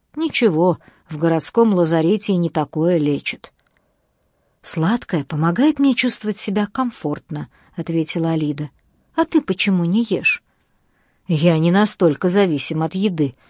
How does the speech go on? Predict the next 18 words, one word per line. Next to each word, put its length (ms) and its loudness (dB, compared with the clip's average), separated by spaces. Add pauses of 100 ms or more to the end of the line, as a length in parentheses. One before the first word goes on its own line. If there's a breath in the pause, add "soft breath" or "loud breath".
фыркнул 480 -4
Рич. 420 -2 (1400)
Вдруг 380 2
на 120 4
мгновение 580 4
все 160 -4
свечи 400 -4
погасли, 760 -4 (500)
погрузив 520 0
зал 420 0
в 120 -4
непроглядную 680 0
тьму, 360 -2 (680)
а 120 -6
когда 440 2
снова 420 0
стало 400 -2
светло, 540 -4